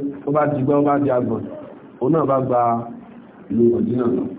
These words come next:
Nígbà tó dé ìlú Madina, ó rí Umu Qais níbẹ̀. Ó sì fẹ́, ó rí fẹ́. Wọ́n ní,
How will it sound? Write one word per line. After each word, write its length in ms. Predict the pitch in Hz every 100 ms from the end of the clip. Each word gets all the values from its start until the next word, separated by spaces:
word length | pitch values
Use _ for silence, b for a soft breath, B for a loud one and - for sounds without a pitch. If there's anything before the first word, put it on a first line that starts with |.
| - - - - - - - - -
Nígbà 240 | - 190 175
tó 80 | 180
dé 80 |
ìlú 160 | 190 175
Madina, 380 | 156 156 185 190 170 - - - - - - - - -
ó 80 | 151 156
rí 100 | 160
Umu 200 | 165 143
Qais 300 | 143 143 143 - - - 113
níbẹ̀. 340 | 135 139 135 - - - - - - - 180 - - - - - - - - -
Ó 80 | -
sì 140 | 147
fẹ́, 240 | 120 123 110 90 120
ó 60 | 123
rí 100 | 117
fẹ́. 220 | 127 127 127 127 - - - - - - - - - - - - - - - - -
Wọ́n 160 | 135 147
ní, 160 | 147